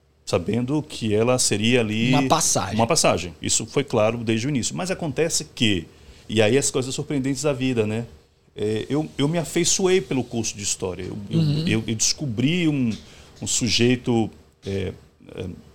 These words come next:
Speaker 1: pesquisador do, do, do, da, da pesquisa histórica, sabe? Do levantamento de dados. Eu me via, é,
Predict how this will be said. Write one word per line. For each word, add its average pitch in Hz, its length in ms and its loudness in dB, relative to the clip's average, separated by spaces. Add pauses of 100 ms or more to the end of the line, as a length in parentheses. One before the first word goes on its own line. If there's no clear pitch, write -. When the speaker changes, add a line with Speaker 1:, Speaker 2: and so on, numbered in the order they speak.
Speaker 1:
pesquisador 120 1120 2
do, 98 420 -4 (560)
do, 95 300 0
do, - 240 -12
da, 104 160 -6
da 92 100 0
pesquisa 127 520 2
histórica, 120 760 2
sabe? 113 280 0
Do 117 100 0
levantamento 117 580 0
de 110 140 -2
dados. 113 840 2 (280)
Eu 113 80 0
me 123 140 6
via, 127 600 4 (360)
é, 101 580 -4